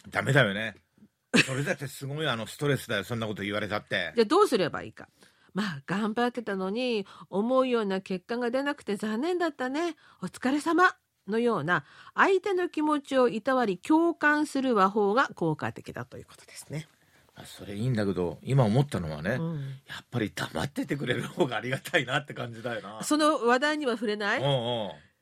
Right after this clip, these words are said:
Speaker 2: でもさ、あのー、あれだったよ。その、あんまりこう、触れなくなるのも、あ、もう何、その話からは、わ-、例えば就職が何年も決まんない、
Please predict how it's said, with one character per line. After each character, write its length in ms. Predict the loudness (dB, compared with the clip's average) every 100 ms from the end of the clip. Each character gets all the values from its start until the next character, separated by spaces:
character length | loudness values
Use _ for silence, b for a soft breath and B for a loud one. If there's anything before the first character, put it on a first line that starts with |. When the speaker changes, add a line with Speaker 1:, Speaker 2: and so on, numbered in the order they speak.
| 0
Speaker 2:
で 160 | 6 8
も 140 | 6
さ、 420 | 6 6 6 4 _ -2
あ 200 | 0 2
の 460 | 4 6 6 6
ー、 40 | 4
あ 40 |
れ 120 | 4
だ 100 | 2
っ 80 | 2
た 120 | 0
よ。 380 | 0 0 -4 -8
そ 160 | -2 0
の、 100 | 0
あ 200 | 2 2
ん 20 |
ま 0 | 2 -2 0 0
り 60 | -2
こ 460 | -4 -6 -4 -6 -8
う、 40 | b b
触 140 | 4
れ 100 | 6
な 120 | 6
く 120 | 4 2
な 100 | 2
る 100 | 2
の 120 | 0
も、 400 | 0 0 -2 -4 _
あ、 200 | -2 0
も 340 | 2 2 4 2
う 40 |
何、 260 | 0 -4 -2
そ 160 | -2
の 380 | 0 0 2 0 B B B
話 380 | -2 0 2 0
か 160 | -2 0
ら 100 | 0
は、 200 | -2 -4
わ-、 180 | -12 -16 b -10
例 200 | -6 -2
え 20 |
ば 80 | -4
就 240 | -2 -2
職 220 | -2 -4
が 100 | -2
何 240 | 2 2 4
年 140 | 2
も 100 | 0
決 140 | 0 0
ま 160 | 0
ん 80 | 0
な 140 |
い、 40 | 0